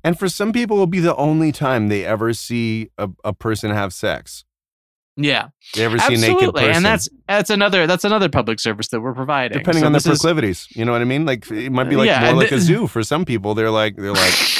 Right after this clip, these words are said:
Speaker 2: <laughs>
Speaker 1: "Jonathan, we would never, but look at that rack." You know what
Speaker 2: I
Speaker 1: I
Speaker 2: mean,
Speaker 1: mean?
Speaker 2: there's, there's all sorts of stuff going on here, you know, e-, every combination of, of gender and position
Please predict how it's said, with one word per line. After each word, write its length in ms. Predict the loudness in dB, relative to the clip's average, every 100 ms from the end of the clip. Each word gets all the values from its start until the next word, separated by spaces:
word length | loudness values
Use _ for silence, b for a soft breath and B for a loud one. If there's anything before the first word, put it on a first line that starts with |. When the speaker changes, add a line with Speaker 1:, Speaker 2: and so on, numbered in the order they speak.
| B B
Speaker 2:
<laughs> 400 | B B _ -4
Speaker 1:
"Jonathan, 640 | 0 2 2 0 0 0
we 160 | 2 2
would 220 | 2 0
never, 500 | 0 2 0 0 -4
but 160 | -6 -4
look 300 | -2 -2 -2
at 140 | -2
that 220 | 0 2
rack." 540 | 0 0 0 -4 -8 _ _ _ _
You 100 | -4
know 80 | -2
what 60 | 2
Speaker 2:
I 20 |
Speaker 1:
I 40 |
Speaker 2:
mean, 100 | 2
Speaker 1:
mean? 60 | 2
Speaker 2:
there's, 200 | 2 -2 -6 _ -14 B -4
there's 180 | 0 2
all 320 | 4 4 2
sorts 340 | 2 2 2 2
of 80 | -2
stuff 320 | 0 0 0
going 300 | 0 0 2
on 240 | 0 0
here, 220 | 0 0
you 160 | 0 0
know, 280 | 0 0 0
e-, 40 | -2 -2
every 260 | 0 2
combination 680 | 2 2 2 2 2 2 2
of, 220 | 0 -2
of 240 | -2 -4 -4
gender 640 | -2 -2 -2 -2 0 0
and 340 | 0 -2 -6 -4
position 680 | -2 0 0 0 -2 -4